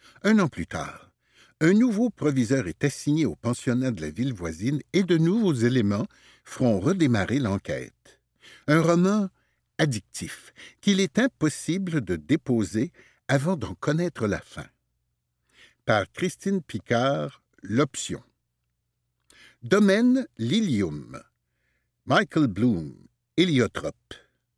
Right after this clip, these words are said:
Professeur à l'université McGill et historien en architecture, Dan Katz part à Paris pour faire un projet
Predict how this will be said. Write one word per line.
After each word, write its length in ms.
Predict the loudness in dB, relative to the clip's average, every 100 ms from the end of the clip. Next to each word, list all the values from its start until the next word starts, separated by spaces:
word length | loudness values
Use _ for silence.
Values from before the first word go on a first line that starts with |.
| _ _ _ _ _ -20 -2
Professeur 580 | 2 4 2 4 2 4
à 120 | 2
l'université 840 | 2 2 2 0 -4 -8 -12 -6 -2
McGill 500 | -2 0 0 0 -2 -8 _ 2
et 200 | 2 2
historien 760 | -4 -4 0 0 2 2 2 0
en 120 | -4
architecture, 960 | -6 -8 -8 -10 -10 -6 -4 -4 -8 _ _ _ _ -2
Dan 240 | 0 0
Katz 460 | 0 -2 -2 -12 -2
part 280 | 0 0 -2
à 80 | -4
Paris 480 | -2 -2 -4 -8 _ _ _ _ -4
pour 180 | -2 0
faire 300 | 0 0 0
un 100 | -4
projet 420 | -4 -2 -2